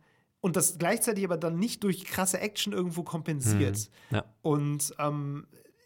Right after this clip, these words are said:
Speaker 1: das soll jetzt überhaupt nicht überheblich klingen, so. Es ist aber einfach Action verkauft halt. Wenn du
Speaker 2: Ja, na
Speaker 1: Leuten
Speaker 2: klar.
Speaker 1: irgendwie ein
Speaker 2: Ja,
Speaker 1: bisschen
Speaker 2: klar.
Speaker 1: mehr,
Speaker 2: Ja.
Speaker 1: mehr Alarm bietest, so, und, äh, weniger System vielleicht manchmal.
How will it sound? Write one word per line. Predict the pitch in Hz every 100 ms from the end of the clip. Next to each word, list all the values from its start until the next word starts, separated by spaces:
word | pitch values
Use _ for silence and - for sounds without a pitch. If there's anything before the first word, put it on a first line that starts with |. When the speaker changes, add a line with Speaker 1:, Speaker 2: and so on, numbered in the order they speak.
| -
Speaker 1:
das | 156 143 139
soll | 175
jetzt | 202 180
überhaupt | 170 151 190
nicht | 196 165 -
überheblich | 170 151 196 214 165
klingen, | - 135 127 123
so. | 120 160 - - - - - 165
Es | 156 -
ist | -
aber | 170 151
einfach | 156 156 160 - - - _ _ _ _ _ _ _ _ _ _
Action | - 202 - 214
verkauft | 202 190 226 175 - - -
halt. | 127 - -
Wenn | 151 151
du |
Speaker 2:
Ja, | 170
na | 208
Speaker 1:
Leuten |
Speaker 2:
klar. | 220 196
Speaker 1:
irgendwie | 175
ein |
Speaker 2:
Ja, | 180
Speaker 1:
bisschen | 202 208
Speaker 2:
klar. | 190 185 185
Speaker 1:
mehr, |
Speaker 2:
Ja. | 117 - - 143
Speaker 1:
mehr | 175 190 190 - -
Alarm | 170 165 220 208
bietest, | 165 160 208 185
so, | 202 240 294 - - _ _ _ _
und, | 190 170 165 - - -
äh, | 175 170 165
weniger | 143 156 214 208 175 143
System | 143 - - 185 214
vielleicht | 190 143 123 127 -
manchmal. | 131 120 151 208